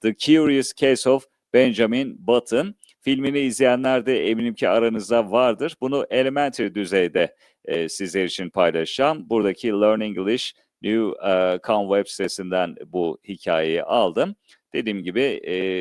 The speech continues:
yine Açıklayarak İngilizce Okuyorum serisi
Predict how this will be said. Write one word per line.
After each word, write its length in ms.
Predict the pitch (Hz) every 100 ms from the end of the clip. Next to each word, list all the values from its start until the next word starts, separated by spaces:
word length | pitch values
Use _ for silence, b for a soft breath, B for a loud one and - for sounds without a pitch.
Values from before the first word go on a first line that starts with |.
| 78 - 82
yine 400 | 101 95 95 -
Açıklayarak 540 | 92 - - 92 123 113
İngilizce 420 | 95 95 104 76
Okuyorum 640 | 92 92 - 120 98 87 -
serisi 540 | - 90 85 107 90